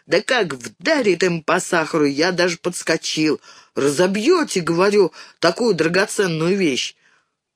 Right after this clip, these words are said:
Я уже его разглядел тогда. Ну, сели чай пить, стал он спрашивать, где я живу, да кто у меня есть,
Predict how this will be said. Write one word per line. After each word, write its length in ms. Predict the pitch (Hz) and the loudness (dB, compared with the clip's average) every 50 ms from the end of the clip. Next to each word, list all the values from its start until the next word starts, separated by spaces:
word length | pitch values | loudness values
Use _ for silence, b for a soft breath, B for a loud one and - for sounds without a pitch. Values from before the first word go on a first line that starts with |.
| _ _ _ _ _ | _ _ _ _ _
Я 240 | - 135 160 165 180 | -2 2 4 4 4
уже 500 | 196 208 - 180 202 214 208 214 208 B B B B B | 4 2 2 2 2 4 4 2 0 B B B B B
его 220 | - 160 165 190 214 | -2 2 2 2 2
разглядел 720 | 208 196 175 190 240 262 254 175 143 147 160 175 196 214 | 2 0 0 0 0 0 0 0 2 2 4 4 2 2
тогда. 580 | - - 214 208 196 175 143 151 135 123 117 B B B B - | 2 2 0 2 0 0 2 2 2 2 0 B B B B -8
Ну, 180 | 302 359 359 302 | -4 -2 -2 -2
сели 320 | - - 247 247 214 165 | -2 -2 -2 0 0 -2
чай 340 | 143 - - 220 226 220 - | -2 0 0 2 2 2 0
пить, 240 | - - 170 151 - | 0 0 -2 -2 -2
стал 380 | - - - - 196 190 180 | -6 -6 -2 0 0 2 2
он 120 | 156 139 131 | 0 -2 -4
спрашивать, 540 | - - - 190 190 180 - - 156 139 123 | -6 -2 0 2 2 2 0 -2 -4 -4 -4
где 240 | 123 139 175 196 | -2 0 2 4
я 120 | 190 170 151 | 4 2 2
живу, 560 | 135 143 139 131 143 175 226 240 226 214 208 | 0 -2 -2 -2 0 0 2 2 4 2 2
да 180 | 170 143 143 131 | 2 0 -2 -2
кто 340 | - - _ - 151 151 | -4 -4 _ 2 4 4
у 60 | 151 143 | 4 2
меня 220 | 147 143 139 139 | 0 0 0 0
есть, 600 | 131 117 156 214 247 233 220 196 180 - - B | 0 -2 -2 0 2 2 2 2 2 -2 -8 B